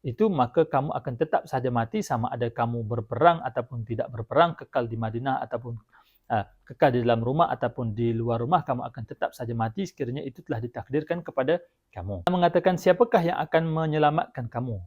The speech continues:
Man dzalladzi ya'simukum minallah?" Siapakah yang akan menyelamatkan kamu daripada Allah Subhanahu Wa Taala kalaulah Allah Taala menginginkan keburukan bagi kamu, iaitu kematian, ataupun menginginkan kebaikan bagi kamu, iaitu kemenangan?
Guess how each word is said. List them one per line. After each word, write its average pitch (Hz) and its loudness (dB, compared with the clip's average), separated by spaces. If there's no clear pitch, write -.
Man 160 0
dzalladzi 156 4
ya'simukum 147 -2
minallah?" 123 -2
Siapakah 180 6
yang 165 4
akan 160 0
menyelamatkan 147 0
kamu 165 2
daripada 131 0
Allah 143 0
Subhanahu 123 0
Wa 117 -6
Taala 131 4
kalaulah 123 0
Allah 127 0
Taala 127 0
menginginkan 127 -6
keburukan 127 -2
bagi 117 2
kamu, 120 -2
iaitu 117 -10
kematian, 117 0
ataupun 180 6
menginginkan 156 0
kebaikan 143 2
bagi 131 2
kamu, 117 -4
iaitu 117 -8
kemenangan? 104 -4